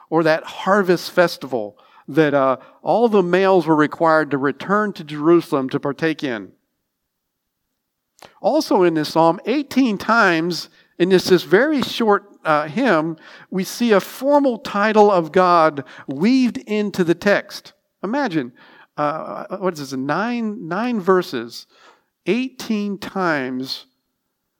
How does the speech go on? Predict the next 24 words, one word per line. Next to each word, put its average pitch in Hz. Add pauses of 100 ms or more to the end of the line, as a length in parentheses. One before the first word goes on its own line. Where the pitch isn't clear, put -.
(240)
weaved 185
within 175
that 131
is 139
the 143
formal 190
title 147
Yahweh 123 (560)
for 131
God. 127 (1200)
It 190
is 202
denoted 202
by 165
Lord, 170
capital 180
L's 160
in 143
your 139
Bible, 131 (300)
in 143
caps, 156
or 147
Yahweh. 165